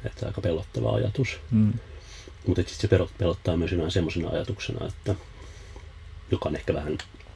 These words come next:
Speaker 1: vähän tota, ää, niinku järkevämpi. Että tota, mites mä nyt, että tota, et, et mä pelkään niinku elämätöntä elämää.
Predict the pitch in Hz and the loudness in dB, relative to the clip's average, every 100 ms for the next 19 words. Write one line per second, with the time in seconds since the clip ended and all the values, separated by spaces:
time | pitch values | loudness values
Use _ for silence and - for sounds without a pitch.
0 | - - - - - 110 82 87 - - | -18 -18 -16 -12 0 0 2 -4 -4 -8
1 | - - - - - - - - - - | -10 -14 -18 -18 -18 -18 -18 -18 -18 -12
2 | - - 80 - 76 64 - - - - | -4 -2 -2 0 0 2 0 -2 -6 -16
3 | - - - - - 101 - 123 107 98 | -16 -16 -16 -16 -4 -2 -2 0 4 6
4 | 101 117 - - - - - - - - | 8 8 6 2 -16 -18 -18 -18 -16 -16
5 | - - - 85 - 87 82 76 80 71 | -16 -12 0 0 2 0 0 0 -2 -2
6 | - - 101 127 - 90 87 110 101 101 | -2 2 2 4 4 4 4 -2 -2 0
7 | - 90 - 87 80 - - - - - | 0 0 0 0 -2 -4 -14 -14 -16 -16
8 | - - - - - - - - - - | -18 -18 -18 -16 -16 -16 -16 -16 -16 -16
9 | - - - - - - - - - - | -16 -16 -16 -18 -18 -18 -16 -16 -16 -18
10 | - - - - - 90 101 107 104 - | -16 -16 -16 -8 -2 0 4 8 8 6
11 | 90 87 - 107 92 78 - 76 - - | 2 2 4 6 6 4 0 0 0 2
12 | 90 73 73 101 113 | 4 4 2 0 2